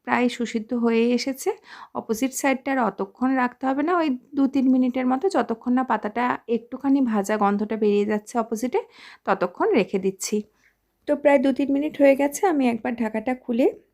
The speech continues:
চেক করে নিচ্ছি পাতার উল্টো দিকটাও ভাজা হয়েছে কিনা। আর বিভিন্ন ধরনের, আহ, মাছের রেসিপি আমার YouTube-এ already দেয়া আছে, সেই লিঙ্কগুলো আমি ডেসক্রিপশন বক্সে দিয়ে দিচ্ছি, আপনাদের ইচ্ছা হলে দেখতে পারেন। তো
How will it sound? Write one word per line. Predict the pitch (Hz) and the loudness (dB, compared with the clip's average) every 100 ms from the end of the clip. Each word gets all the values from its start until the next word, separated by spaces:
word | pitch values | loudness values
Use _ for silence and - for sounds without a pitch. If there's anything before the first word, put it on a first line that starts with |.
| _ | _
চেক | - 240 - | 0 0 4
করে | 254 | 4
নিচ্ছি | 233 214 - | 4 2 -2
পাতার | 285 240 214 214 - | -2 0 0 -2 -2
উল্টো | 226 214 220 | 0 2 2
দিকটাও | 220 240 - 320 539 - | 2 0 0 0 0 -2
ভাজা | 220 180 196 | -4 -2 0
হয়েছে | 190 185 - - | 0 -4 -8 -10
কিনা। | 208 214 - _ _ - - - - | -6 -6 -8 _ _ -20 -20 -18 -2
আর | 240 | 2
বিভিন্ন | 247 247 285 294 311 | 4 4 4 2 2
ধরনের, | 285 269 262 294 311 - _ - | 4 4 4 2 0 -4 _ -8
আহ, | 214 214 | -2 2
মাছের | 214 214 220 269 254 | 2 2 0 0 4
রেসিপি | 226 220 240 262 | 2 2 -6 -2
আমার | 254 214 226 233 | 0 2 0 0
YouTube-এ | 214 208 214 214 240 | 0 0 -2 2 2
already | 240 208 208 233 | 4 2 2 2
দেয়া | 220 214 220 | 2 4 4
আছে, | 202 - 277 359 - - - - | 0 -2 -2 -4 -8 -20 -20 -8
সেই | - 254 | 2 4
লিঙ্কগুলো | 233 226 220 262 277 | 4 2 0 0 2
আমি | 247 | 4
ডেসক্রিপশন | 220 208 - 208 - 233 | 2 0 -4 -10 -2 0
বক্সে | 233 233 - | 2 0 -4
দিয়ে | 220 220 | -2 0
দিচ্ছি, | 214 208 - 370 | 0 -2 0 0
আপনাদের | 240 196 202 208 | 2 0 -2 -2
ইচ্ছা | 185 - 214 | -4 -6 -4
হলে | 208 247 494 - _ _ _ _ 214 | 0 2 2 -2 _ _ _ _ 0
দেখতে | 202 202 196 | 0 0 -4
পারেন। | 190 190 202 208 _ _ _ _ | -4 -4 -4 -6 _ _ _ _
তো | 254 254 262 | 4 4 2